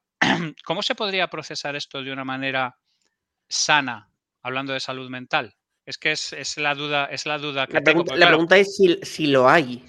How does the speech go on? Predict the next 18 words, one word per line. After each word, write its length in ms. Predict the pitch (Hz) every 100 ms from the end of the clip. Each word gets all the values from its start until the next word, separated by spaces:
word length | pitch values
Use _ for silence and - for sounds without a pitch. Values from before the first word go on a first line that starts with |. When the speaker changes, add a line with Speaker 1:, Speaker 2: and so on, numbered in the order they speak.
| _
Speaker 2:
es 120 | - 143
decir 360 | 131 135 131 - _ -
Speaker 1:
Claro, 360 | - 170 151 120
eso 240 | 139 - 165
es. 340 | 135 - - _ _ _ - _ _
Pero 220 | 156 147
quiero 160 | - 165
decir, 240 | 180 202
si 160 | - 156
hay, 180 | 156 170
si 160 | -
hay 100 | 156
demanda 320 | 180 202 214 202
de 60 |
este 200 | 190 -
tipo 240 | 170 170 160
de 100 | 156
cosas, 540 | 175 165 185 214 -